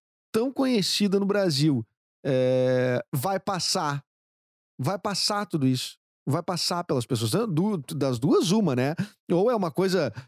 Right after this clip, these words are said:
ah, top-down, assim, né? Vem, vem de um, de cima pra baixo, a pessoa, "Não, eu quero impor isso, eu quero, ah, lançar isso", e ponto. E vocês só façam. Aí tá, tudo bem. Aí a, a, a, a, é,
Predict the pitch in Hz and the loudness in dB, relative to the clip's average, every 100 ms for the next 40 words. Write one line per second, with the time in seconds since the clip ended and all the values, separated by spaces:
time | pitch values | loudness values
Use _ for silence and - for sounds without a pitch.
0 | - 127 123 127 131 127 165 160 143 147 | -4 0 2 2 0 -2 -4 -4 -2 -2
1 | 175 294 147 185 277 175 151 160 147 143 | 0 0 0 2 2 2 2 2 2 2
2 | 143 165 160 151 143 139 127 - 156 160 | 0 0 2 2 2 2 0 0 0 0
3 | 143 131 147 165 208 156 - 190 196 143 | -2 0 0 0 0 0 -2 0 2 0
4 | 120 156 170 190 160 175 160 170 - 214 | 0 0 2 2 2 4 4 4 2 0
5 | 147 156 185 185 - - - 131 120 117 | 2 2 0 -2 -12 -12 -2 2 2 4
6 | 113 107 110 104 - 135 127 117 165 147 | 2 2 0 -2 -2 0 2 0 0 2
7 | 135 143 151 214 247 190 - - 208 - | 2 2 2 0 0 -4 -10 -2 -2 0
8 | 214 214 214 - 104 110 127 - 156 175 | 0 2 0 -2 -4 -2 -2 0 0 0
9 | 214 - 254 214 - 135 104 _ _ _ | -2 -2 -2 0 -2 -2 -6 _ _ _
10 | 127 127 127 139 196 208 160 143 - 117 | -2 0 2 2 2 0 -2 -4 -2 0
11 | 170 160 120 120 123 131 139 127 131 135 | 0 0 0 2 2 2 2 0 0 0
12 | 135 131 123 143 | 0 -2 0 -2